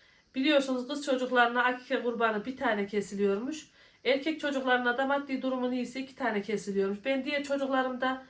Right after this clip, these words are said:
kesemedim. Çünkü durumumuz ona el vermiyordu. Anca evimiz barkımız yoktu. İlin evindeydik o zaman. Zor durumdaydık. Şu an çok şükür elhamdülillah. Hani yine şükür diyorum elhamdülillah. Durumumuz iyi.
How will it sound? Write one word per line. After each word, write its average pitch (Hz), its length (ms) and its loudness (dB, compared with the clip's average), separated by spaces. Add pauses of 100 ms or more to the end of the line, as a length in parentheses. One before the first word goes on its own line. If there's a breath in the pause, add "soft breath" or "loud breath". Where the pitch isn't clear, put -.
(260 loud breath)
kesemedim. 277 800 2 (760 soft breath)
Çünkü 330 300 -2
durumumuz 330 640 0
ona 311 240 4
el 320 240 4
vermiyordu. 269 880 4 (220)
Anca 269 400 6
evimiz 262 400 2
barkımız 262 420 2
yoktu. 226 240 0
İlin 254 200 -4
evindeydik 240 600 2
o 202 100 4
zaman. 208 360 0
Zor 277 280 4
durumdaydık. 202 800 -2 (420 soft breath)
Şu - 160 0
an 320 200 10
çok 320 200 -2
şükür - 220 -4
elhamdülillah. 247 720 2 (680 soft breath)
Hani 233 240 0
yine 277 160 2
şükür 240 400 -2
diyorum 208 180 2
elhamdülillah. 233 800 0
Durumumuz 240 560 -2
iyi. 254 400 2